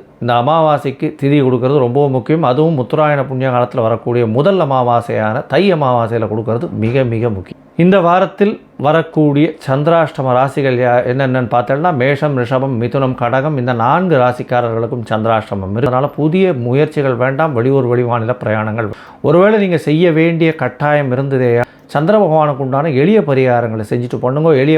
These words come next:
பரிகாரம்னு சொல்றது இந்த வாட்டி ஏகாதசி துவாதசி எல்லாம் வர்றது அகத்திக்கீரை கட்டு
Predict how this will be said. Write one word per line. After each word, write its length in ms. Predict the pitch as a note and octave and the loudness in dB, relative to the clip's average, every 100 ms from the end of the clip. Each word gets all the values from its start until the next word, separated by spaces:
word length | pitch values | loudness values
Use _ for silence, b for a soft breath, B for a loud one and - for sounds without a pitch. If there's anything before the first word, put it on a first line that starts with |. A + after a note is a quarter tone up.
| C#3+ | 2
பரிகாரம்னு 460 | C#3 C3+ C3+ D#3 C3+ | 2 2 2 0 -2
சொல்றது 240 | C#3 E3 | 0 2
இந்த 100 | B2+ | 2
வாட்டி 180 | C#3 C3+ B2 | 0 2 2
ஏகாதசி 340 | C#3 C3+ B2 B2 | 4 2 0 0
துவாதசி 300 | B2+ A#2+ A2+ | 2 2 0
எல்லாம் 180 | C3 C3 | 0 0
வர்றது 200 | A#2 C3 A#2+ B B G#2+ | 0 -2 -4 B B -2
அகத்திக்கீரை 640 | C3+ F#3+ - F#3+ E3+ D#3 C#3 | 2 0 0 0 2 2 2
கட்டு 220 | C3+ - | -2 -2